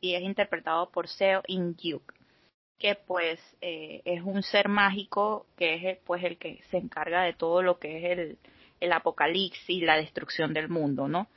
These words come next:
Entonces, pues, ellos dos ahí se enredan, y déjame decirte que a mí este, este drama me encanta.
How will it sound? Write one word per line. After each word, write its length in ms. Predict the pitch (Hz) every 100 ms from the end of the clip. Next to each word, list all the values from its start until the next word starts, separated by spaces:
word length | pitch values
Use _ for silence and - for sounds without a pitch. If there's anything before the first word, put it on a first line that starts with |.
| _ _ _
Entonces, 340 | - - 185 -
pues, 200 | 170 -
ellos 280 | 175 170 190
dos 160 | 190 190
ahí 360 | 185 180 190 190
se 160 | 190
enredan, 960 | 180 185 - 220 214 208 202 202 202 190
y 180 | 180
déjame 340 | 185 196 208 196
decirte 520 | 175 - 190 185 202
que 260 | 180 160 -
a 140 | 175
mí 400 | 175 202 220 220 -
este, 420 | 190 - 214 -
este 200 | 185 196
drama 260 | 190 190 208
me 100 | 160
encanta. 540 | 160 170 170 160